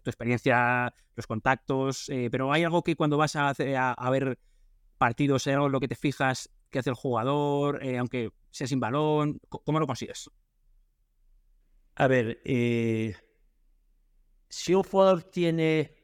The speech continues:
Speaker 2: veintiocho, veintinueve, treinta años, veintisiete años, que es el perfil del jugador al que nosotros vamos, tú tienes una trayectoria. Esa trayectoria con distintos entrenadores, en distintos equipos.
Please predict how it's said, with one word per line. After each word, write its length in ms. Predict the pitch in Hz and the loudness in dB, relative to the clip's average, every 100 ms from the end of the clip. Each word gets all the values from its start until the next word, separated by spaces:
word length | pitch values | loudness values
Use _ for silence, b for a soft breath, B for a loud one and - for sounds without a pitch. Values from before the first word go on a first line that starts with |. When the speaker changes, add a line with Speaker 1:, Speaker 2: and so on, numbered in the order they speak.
| - 120 | -12 -2
Speaker 2:
veintiocho, 600 | 110 104 135 131 - 110 | 0 0 2 2 0 0
veintinueve, 580 | 110 104 110 123 110 101 | 0 0 2 4 4 4
treinta 480 | 120 117 - 104 | 2 2 2 4
años, 300 | 113 104 95 | 6 4 -2
veintisiete 560 | 95 98 101 - 113 - | -2 -4 -4 0 0 4
años, 300 | 117 98 - | 2 2 -4
que 80 | 104 | -6
es 100 | - | -6
el 120 | 95 | -10
perfil 360 | 98 - 110 104 | -12 -4 -4 -2
del 120 | 95 | -6
jugador 400 | - 107 101 90 | -4 0 2 0
al 60 | |
que 120 | - 95 | -2 -6
nosotros 420 | 92 110 107 107 | -4 -4 -2 2
vamos, 420 | 123 117 120 - - - - | 2 2 -4 -12 -20 -20 -10
tú 120 | 113 | -2
tienes 300 | 123 127 - | 0 0 0
una 180 | 117 101 | 2 2
trayectoria. 600 | 87 82 78 - - - _ - _ _ - | 2 -4 -6 -12 -16 -20 _ -20 _ _ -8
Esa 220 | 123 151 143 | -4 0 2
trayectoria 600 | 160 165 151 180 175 165 | 4 2 2 2 2 0
con 180 | 120 | 0
distintos 480 | 113 101 131 123 117 | -2 -4 -4 -4 -2
entrenadores, 580 | 123 110 104 98 92 87 | -2 -2 0 0 -2 -4
en 100 | 98 | -6
distintos 460 | 101 - 135 135 117 | -6 -4 -4 -2 -2
equipos. 420 | 123 156 147 - | 0 0 0 -4